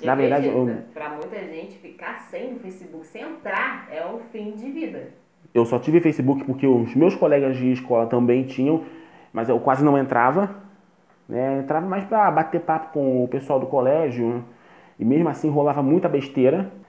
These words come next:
Speaker 2: por isso que eu pulei fora, fiquei um ano sem. E não me fez mal, não. Quando eu voltei, já tava com as minhas coisas, né? Tava com, começando com os meus trabalhos. E foi aí que eu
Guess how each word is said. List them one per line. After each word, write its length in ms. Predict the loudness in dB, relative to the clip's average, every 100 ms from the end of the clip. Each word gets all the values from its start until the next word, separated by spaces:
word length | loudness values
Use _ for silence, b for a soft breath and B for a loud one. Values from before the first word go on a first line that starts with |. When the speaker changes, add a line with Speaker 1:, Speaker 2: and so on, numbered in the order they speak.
| b b
Speaker 2:
por 120 | 0
isso 120 | 2
que 60 | 0
eu 60 | 2
pulei 220 | 4 2
fora, 420 | 2 2 2 0 -8
fiquei 320 | -6 2 6
um 240 | 8 8 6
ano 200 | 4 0
sem. 380 | 0 -2 -2 -6 -14 _ _ _ _ _ _
E 60 | 0
não 100 | 0
me 80 | 2
fez 220 | 2 4
mal, 220 | 2 2
não. 300 | 2 2 0 -6 -20 _ -2
Quando 160 | 2
eu 80 | 4
voltei, 340 | 4 4 2 0
já 100 | -2
tava 220 | -4 -4
com 400 | 0 2 4 2
as 160 | -2
minhas 240 | -4 -4 -6
coisas, 420 | 0 2 4 2
né? 260 | -2 -4 -4
Tava 180 | -6 -8
com, 160 | -8 -8 B B B B
começando 600 | -2 -2 -2 0 2 2
com 420 | -2 -2 -2 -2
os 80 | -2
meus 220 | 0 -2
trabalhos. 560 | -4 -2 0 0 -2 -8 b b b b b b b b b
E 240 | -6 -4 -4 -8 -8
foi 200 | 0 4
aí 180 | 6 4
que 100 | 6
eu 380 | 8 8 6